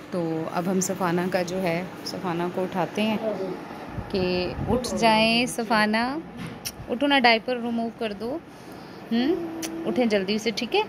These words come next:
उठो मेरे बेटे, जल्दी से diaper remove कर दें। okay, very good, very good, उठ जाएं।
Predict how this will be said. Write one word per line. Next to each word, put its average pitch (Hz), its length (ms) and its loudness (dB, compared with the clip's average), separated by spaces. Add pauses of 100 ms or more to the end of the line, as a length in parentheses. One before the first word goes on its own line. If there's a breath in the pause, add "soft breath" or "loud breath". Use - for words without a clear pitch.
(680)
उठो 233 160 0
मेरे 214 160 4
बेटे, 196 240 2
जल्दी 202 300 0
से 220 140 0
diaper 185 320 2
remove 196 360 0
कर 196 140 2
दें। 247 180 0 (320)
okay, 311 540 -4 (1300)
very 330 580 4
good, 262 680 2
very 320 520 2
good, 226 260 0
उठ - 60 -2
जाएं। 202 360 0